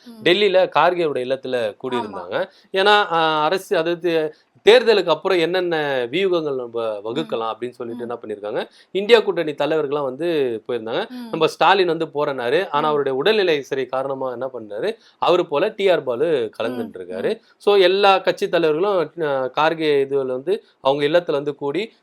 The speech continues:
Speaker 2: பிரதமர் வேட்பாளர் தேர்ந்தெடுத்ததுக்கு யாரு அப்படின்ற ஒரு சில முக்கியமான ஆலோசனைகள்லாம்
Speaker 1: ம்.
Speaker 2: மேற்கொள்வாங்க. ஏன்னா,
Speaker 1: ம்.
Speaker 2: எப்பவுமே எலெக்ஷனுக்கு அப்புறம் எல்லா கூட்டணி கட்சி தலைவர்களும் என்ன
Speaker 1: ஆமா.
Speaker 2: பண்ணுவாங்க,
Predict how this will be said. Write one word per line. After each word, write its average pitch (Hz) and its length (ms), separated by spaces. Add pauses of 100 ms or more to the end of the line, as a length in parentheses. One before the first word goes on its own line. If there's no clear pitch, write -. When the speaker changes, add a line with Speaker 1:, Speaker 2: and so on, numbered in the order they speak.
Speaker 2:
பிரதமர் 214 380
வேட்பாளர் 160 440
தேர்ந்தெடுத்ததுக்கு 147 460
யாரு 120 500
அப்படின்ற 139 380
ஒரு 170 160
சில 170 220
முக்கியமான 220 540
ஆலோசனைகள்லாம் 156 680
Speaker 1:
ம். - 20
Speaker 2:
மேற்கொள்வாங்க. 123 460
ஏன்னா, 170 160 (180)
Speaker 1:
ம். - 100
Speaker 2:
எப்பவுமே 160 300
எலெக்ஷனுக்கு 175 500
அப்புறம் 160 300
எல்லா 156 360
கூட்டணி 156 400
கட்சி 131 180
தலைவர்களும் 127 400
என்ன 117 120
Speaker 1:
ஆமா. 156 180
Speaker 2:
பண்ணுவாங்க, 220 40